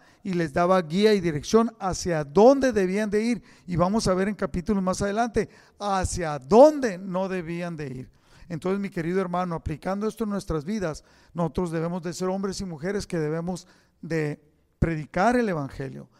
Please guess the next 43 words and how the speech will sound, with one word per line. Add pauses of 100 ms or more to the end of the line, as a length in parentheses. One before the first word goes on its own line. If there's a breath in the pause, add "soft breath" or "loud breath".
(140)
a
todas
las
personas, (300 soft breath)
a,
a,
a
los
que
tengamos
cerca, (240 loud breath)
con
los
que
tenemos
oportunidad (420 soft breath)
y
sabiendo
que
Dios
respalda. (240 soft breath)
Sabemos
también
que
va
a
haber
oposición, (280 loud breath)
sabemos (320)
que
Dios
va
a
respaldar
el
mensaje
que
estamos
dando. (400 soft breath)
Va
a
haber
personas,